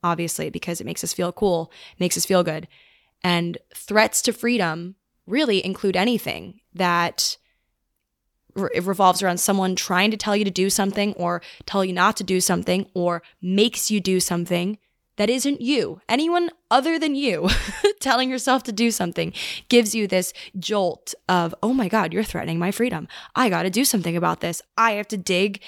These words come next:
and figure out this thing, and I need to post it everywhere, and I need to give all my thoughts on this thing." And if it wasn't forbidden, would people even care? And honestly, this all makes me think about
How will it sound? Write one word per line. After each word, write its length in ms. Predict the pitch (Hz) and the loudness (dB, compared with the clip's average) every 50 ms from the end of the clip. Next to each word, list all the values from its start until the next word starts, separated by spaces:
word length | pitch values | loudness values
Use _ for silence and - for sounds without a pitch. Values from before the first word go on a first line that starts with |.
| - - - | -20 -14 -6
and 160 | - 208 208 - | -4 -4 -2 -2
figure 240 | - 202 196 202 | -2 -2 0 0
out 300 | 196 185 185 190 185 - _ _ _ _ _ _ _ _ _ _ _ - | 2 2 2 0 -2 -4 _ _ _ _ _ _ _ _ _ _ _ 0
this 220 | 214 226 - - | 2 2 2 2
thing, 360 | - 196 185 185 208 226 226 | 0 0 2 2 2 2 2
and 280 | 202 196 190 190 185 - | 2 2 0 0 -2 -2
I 140 | - 185 185 | 0 0 2
need 160 | 190 196 190 | 2 2 0
to 80 | - - | 2 4
post 280 | - 208 185 - - | 4 4 4 2 -2
it 60 | 226 202 | 0 0
everywhere, 460 | 185 185 196 196 190 180 180 196 214 | 0 0 0 0 0 2 2 2 2
and 80 | 208 | 2
I 40 | 190 | 2
need 200 | 185 185 190 180 | 0 -2 -2 -2
to 160 | - - 208 | -4 -4 -4
give 200 | 175 - 196 180 | -4 -4 -4 0
all 200 | 175 175 185 214 | 2 2 2 2
my 200 | 226 220 208 196 | 2 0 -2 -4
thoughts 380 | 190 - - 185 180 175 - - | -2 0 2 2 2 2 0 0
on 80 | 185 180 | 0 0
this 180 | 175 165 - | 0 0 -2
thing." 360 | - 180 170 170 175 208 214 - _ _ _ _ _ _ _ _ _ _ _ _ _ _ _ _ _ _ _ _ _ _ - | -2 -2 -2 -2 -4 -4 -6 -10 _ _ _ _ _ _ _ _ _ _ _ _ _ _ _ _ _ _ _ _ _ _ -4
And 300 | 208 214 214 208 202 - | 0 0 2 2 0 0
if 160 | 208 - 233 | 0 0 0
it 100 | 214 - | -2 0
wasn't 560 | 185 196 196 202 202 240 240 240 247 240 - _ _ _ _ _ _ - - | 0 2 2 2 2 2 0 0 0 -2 -6 _ _ _ _ _ _ -8 -4
forbidden, 560 | 233 214 196 196 196 220 247 269 294 330 339 - _ _ _ _ _ _ _ _ _ - | -4 0 2 2 4 4 2 2 0 -2 -4 -10 _ _ _ _ _ _ _ _ _ -2
would 120 | 214 208 | -2 0
people 320 | - - 233 - 262 254 | 0 -2 0 0 0 2
even 280 | - 240 220 226 226 208 | 2 0 0 -2 -2 -4
care? 600 | - - - - - 175 147 131 92 78 - _ _ _ _ _ _ _ | -4 -8 -8 -6 -6 -6 -6 -6 -8 -10 -14 _ _ _ _ _ _ _
And 140 | - 226 233 | -2 -2 0
honestly, 460 | - 190 180 185 214 - - 277 294 | 2 0 0 2 0 0 0 2 2
this 200 | 277 262 233 - - | 2 2 0 -2 -2
all 520 | 190 180 180 175 175 175 180 185 185 - _ _ _ _ _ _ - | 0 0 2 2 2 2 0 -2 -4 -8 _ _ _ _ _ _ -4
makes 320 | 185 185 175 - - - | -2 0 0 0 0 0
me 80 | 190 175 | 0 0
think 200 | - 180 170 185 | 0 -2 -4 -2
about 420 | 180 170 165 160 160 160 156 | 0 0 2 2 2 0 -4